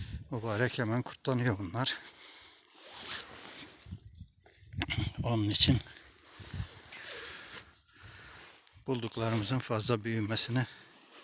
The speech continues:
beklemiyoruz. Bunlar da geçmiş olanları. Bak bunlar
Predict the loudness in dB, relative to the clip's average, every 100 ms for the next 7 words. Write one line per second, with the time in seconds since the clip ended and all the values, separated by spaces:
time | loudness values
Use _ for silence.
0 | -20 -20 -20 -20 -2 4 6 6 4 4
1 | 2 2 8 12 12 10 6 -10 -20 _
2 | -20 -20 -20 -20 -14 -10 -8 -8 -8 -2
3 | 4 6 10 10 10 6 4 0 -4 -6
4 | -14 -20 -18 -14 -6 -6 -6 -12 -14 -14
5 | -14 -12 -8 0 2 2